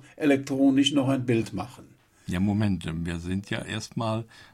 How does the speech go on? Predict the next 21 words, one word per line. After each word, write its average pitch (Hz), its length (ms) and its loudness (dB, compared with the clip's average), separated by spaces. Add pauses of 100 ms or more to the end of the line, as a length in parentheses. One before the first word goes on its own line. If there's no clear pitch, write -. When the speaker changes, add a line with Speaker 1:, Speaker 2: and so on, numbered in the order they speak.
Speaker 2:
äh, 104 360 -6
immer 107 200 -2
noch, 123 380 -4
äh, 120 160 -2
beim 113 320 -4
Digitalfernsehen. 107 1040 -4
Analog 95 500 -4
gibt 117 280 -6
es 90 100 -6
nicht 80 240 -12
mehr. 87 140 -10
Also 101 180 -8
diese, 98 280 -4
äh, - 680 -8
fünfundzwanzig 104 640 -4
Speaker 1:
Ja. 104 140 -2
Speaker 2:
Altbilder, 117 640 -2
die 110 200 -2
sind 107 280 -4
ja 104 120 -4
so, 107 480 -2